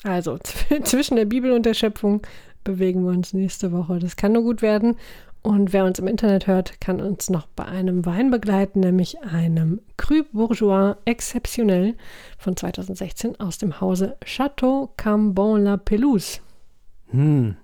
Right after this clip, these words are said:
Speaker 1: Ein
Speaker 2: das hört sich
Speaker 1: Franzose.
Speaker 2: doch vom Namen her schon an, dass der schmecken muss.
Speaker 1: Ja, <laughs> das hört sich poetisch an, so wie
Speaker 2: Oder?
Speaker 1: das meiste auf Französisch. Ja,
Speaker 2: Mhm.
Speaker 1: ist
Speaker 2: Ich,
Speaker 1: hervorragend.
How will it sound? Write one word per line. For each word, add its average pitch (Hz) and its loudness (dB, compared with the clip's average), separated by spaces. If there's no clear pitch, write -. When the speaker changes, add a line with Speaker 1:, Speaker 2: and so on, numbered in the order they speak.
Speaker 1:
Ein 185 -2
Speaker 2:
das 107 -4
hört 110 -2
sich 92 -2
Speaker 1:
Franzose. - -
Speaker 2:
doch 113 2
vom 123 0
Namen 131 2
her 110 2
schon 113 -4
an, 107 0
dass 101 -4
der 107 -2
schmecken 135 -2
muss. - 2
Speaker 1:
Ja, 240 4
<laughs> - -16
das - -4
hört 277 4
sich - 0
poetisch 226 0
an, 202 2
so 180 0
wie 185 2
Speaker 2:
Oder? 156 2
Speaker 1:
das 240 -2
meiste 202 0
auf 180 0
Französisch. 196 -2
Ja, 170 2
Speaker 2:
Mhm. 117 0
Speaker 1:
ist - -6
Speaker 2:
Ich, - -18
Speaker 1:
hervorragend. 170 2